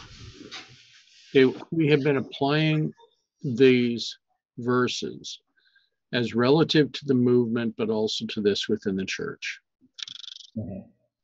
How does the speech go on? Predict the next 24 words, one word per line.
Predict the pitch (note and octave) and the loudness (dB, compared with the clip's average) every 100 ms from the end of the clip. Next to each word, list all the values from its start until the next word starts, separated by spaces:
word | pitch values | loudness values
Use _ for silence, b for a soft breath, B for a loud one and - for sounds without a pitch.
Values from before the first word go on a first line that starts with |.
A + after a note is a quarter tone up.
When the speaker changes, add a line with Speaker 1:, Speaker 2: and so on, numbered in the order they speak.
| _ _ _ _ _ _ _ _ _ _ _ _ _ _ _ _ _ _ _ _ _ _ _ _ _ _ _ _ _ _ | _ _ _ _ _ _ _ _ _ _ _ _ _ _ _ _ _ _ _ _ _ _ _ _ _ _ _ _ _ _
Speaker 1:
So | C3+ A#2+ | -2 2
I | C#3 | 4
went | D#3 D#3 C#3+ | 6 6 6
in | C3+ | 4
and | C3+ A#2 | 4 0
saw, | - A#2 A2+ | -2 -2 -2
and | - A#2 | -4 -4
behold, | A#2 - B2 A#2 | -4 -2 -2 0
every | B2 C#3 | 2 2
form | - C3+ C3 B2+ | 2 0 2 0
of | A#2 | -4
creeping | - C3+ C3 D3 B2+ | 0 0 2 0 0
things | B2+ A#2 A#2+ A2+ | -2 -2 -2 -4
and | A#2+ A2+ | -4 -4
abominable | G2+ G#2+ B2+ D3 D3+ D3+ | -2 0 2 4 4 2
beasts | B2 G#2+ G#2+ - | 4 2 2 -2
and | A2 | -2
the | G2+ - | -4 -4
idols | B2+ B2+ D3+ - | -2 0 0 0
of | C#3 | -2
the | C3+ | -2
house | B2 A#2 A2+ | -2 -4 -4
of | B2 A2+ | -2 0
Israel | G#2+ - G2 G#2 | -2 -2 -4 -4